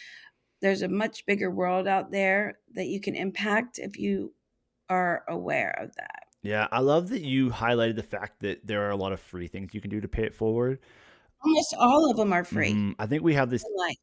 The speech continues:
Speaker 2: this thought in our brain, maybe because it's the word pay that our brain associates with money immediately,
Speaker 1: Yeah.
Speaker 2: right? We're like, "Oh, I need to buy coffee for people, et cetera, et cetera."
Speaker 1: Right.
Speaker 2: But I love that you kinda gave some examples there of, like, that you can, that pay it forward can be something that you just do from yourself and it can be free.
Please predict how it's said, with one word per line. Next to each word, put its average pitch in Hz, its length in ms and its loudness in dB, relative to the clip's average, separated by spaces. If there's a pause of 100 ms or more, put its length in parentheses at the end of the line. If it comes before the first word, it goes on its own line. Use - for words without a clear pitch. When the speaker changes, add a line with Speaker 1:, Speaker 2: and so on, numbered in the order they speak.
(200)
Speaker 2:
this 113 220 0
thought 117 320 4
in 110 80 0
our 104 100 0
brain, 101 440 -2 (200)
maybe 117 240 2
because 110 200 0
it's - 180 -4
the 107 80 -6
word 101 260 -2
pay 104 380 0
that 90 120 -4
our 92 100 -2
brain 92 240 -4
associates 87 400 -4
with - 140 -14
money 87 400 -4
immediately, 85 380 -4
Speaker 1:
Yeah. 196 180 4
Speaker 2:
right? - 160 -2
We're 107 60 -4
like, 104 140 2
"Oh, 170 180 8
I 123 60 6
need 123 100 -2
to 107 100 0
buy 110 320 -2
coffee 110 400 -4
for 98 140 -8
people, 95 360 -6
et 90 60 -14
cetera, 95 260 -8
et 87 80 -10
cetera." 95 380 -4 (160)
Speaker 1:
Right. 202 260 0 (340)
Speaker 2:
But 139 220 2
I 135 60 2
love 135 220 4
that 139 80 -4
you 131 100 -4
kinda 120 240 -2
gave 110 260 -2
some 107 120 -6
examples 92 460 -6
there 87 180 -4
of, 85 180 -6
like, 82 380 -8 (520)
that 98 140 -4
you 98 160 -6
can, 92 260 -8
that - 160 -2
pay 117 120 2
it - 100 0
forward 98 240 -2
can 90 140 -10
be 82 80 -10
something 87 240 -10
that 80 100 -10
you 85 80 -10
just 82 220 -12
do 87 320 -6
from 87 220 -12
yourself 85 520 -8
and 82 120 -12
it - 100 -16
can 80 100 -20
be 76 80 -16
free. - 520 -10